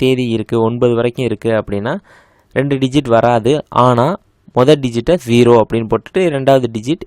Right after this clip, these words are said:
என்னதோ அதை போட்டுடலாம். ஒண்ணு, ரெண்டு, மூணு அந்த மாதிரி நம்பரை போட்டுடலாம். ஒண்ணு அப்படின்னு ஃபஸ்ட்டே போட்டுறக்கூடாது, அது தப்பாயிரும். அடுத்து மந்த்தும் அதே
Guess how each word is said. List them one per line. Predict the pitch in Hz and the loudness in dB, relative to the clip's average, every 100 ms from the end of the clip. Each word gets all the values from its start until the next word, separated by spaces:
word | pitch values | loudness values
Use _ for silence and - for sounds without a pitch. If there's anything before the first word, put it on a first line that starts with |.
| _ 123 | _ -8
என்னதோ | 113 107 113 | -6 -2 0
அதை | 107 98 | 0 -4
போட்டுடலாம். | 101 - 101 98 _ _ _ _ _ _ _ - | -6 -8 -10 -12 _ _ _ _ _ _ _ -4
ஒண்ணு, | 120 117 110 107 | -2 -2 -2 -4
ரெண்டு, | 107 107 107 | -4 -2 -2
மூணு | 101 98 101 107 | -2 -6 -6 -4
அந்த | 107 | -2
மாதிரி | 101 101 101 98 | 0 -2 -2 -4
நம்பரை | 98 127 | -4 -4
போட்டுடலாம். | 101 - 110 175 _ _ _ _ - | -6 -4 -6 -8 _ _ _ _ 0
ஒண்ணு | 139 160 175 | 2 4 4
அப்படின்னு | 147 147 151 | 4 2 0
ஃபஸ்ட்டே | 123 - - 143 | -4 -4 -4 -2
போட்டுறக்கூடாது, | 117 - 107 101 104 156 147 | -2 -2 -4 -2 -2 0 -2
அது | 117 185 - _ - | -2 -4 -6 _ -8
தப்பாயிரும். | 113 - 113 101 98 95 87 _ _ _ _ _ - | -6 0 0 0 -2 -6 -12 _ _ _ _ _ -10
அடுத்து | 127 135 175 | -4 -2 -2
மந்த்தும் | 147 127 143 156 127 | -2 -2 0 0 2
அதே | 123 | 0